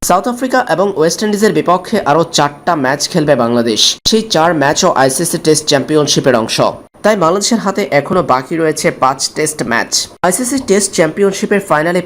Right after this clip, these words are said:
পৌঁছাতে হলে সেই পাঁচ টেস্ট ম্যাচে অন্তত সত্তর থেকে আশি শতাংশ জয়ের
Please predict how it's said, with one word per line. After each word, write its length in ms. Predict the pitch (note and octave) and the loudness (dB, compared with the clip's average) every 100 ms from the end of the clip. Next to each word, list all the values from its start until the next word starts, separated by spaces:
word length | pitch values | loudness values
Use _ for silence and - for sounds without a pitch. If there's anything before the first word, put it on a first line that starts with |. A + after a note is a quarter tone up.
| C#3 | -2
পৌঁছাতে 400 | D3+ - - E3+ | -4 -2 -2 0
হলে 140 | D3 A2 | 2 2
সেই 140 | - A3 G#3+ | 2 0 0
পাঁচ 160 | D#3 F3+ - | 0 0 -2
টেস্ট 260 | E3 E3+ - C#3 | 0 -2 -2 -2
ম্যাচে 300 | B2+ C3+ C3+ F#2 - - - E3 | 0 0 0 -2 -4 -10 0 0
অন্তত 260 | F3 A3 C3 - - | 0 0 -2 -2 -2
সত্তর 320 | G#3 G3+ A#3 A3+ | 0 0 -2 -2
থেকে 180 | A3 G3+ A#3 - | -2 0 0 2
আশি 160 | A#3 G3 - | 0 -2 -4
শতাংশ 320 | G3 F#3 - G3+ D3+ | -2 -2 0 0 2
জয়ের 260 | D3 E3 | 4 4